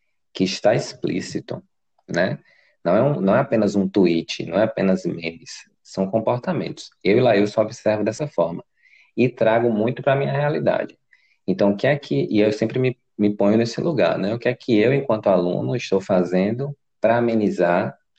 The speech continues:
a realidade que eu tô vivendo agora? O que é que eu e Laílson, como professor, também estou me permitindo fazer pra amenizar a realidade que a gente tá vivendo agora? Então, são ações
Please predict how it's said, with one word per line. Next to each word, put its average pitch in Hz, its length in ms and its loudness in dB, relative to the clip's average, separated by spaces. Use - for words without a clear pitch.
a - 80 -4
realidade 90 500 0
que - 80 -8
eu - 40 -2
tô 92 100 2
vivendo 87 340 -4
agora? - 340 0
O - 60 -10
que - 100 -2
é 104 80 2
que 120 180 -2
eu 107 200 4
e 123 40 2
Laílson, 104 520 0
como 127 280 -4
professor, 98 760 -2
também 92 240 0
estou 113 200 -4
me 104 100 -2
permitindo 101 520 0
fazer 90 640 0
pra 113 160 2
amenizar 101 540 2
a - 20 -2
realidade 92 600 2
que - 100 -4
a 117 80 4
gente 101 240 -2
tá 104 100 2
vivendo 104 300 2
agora? 90 320 -2
Então, 101 240 0
são 123 240 0
ações 107 840 0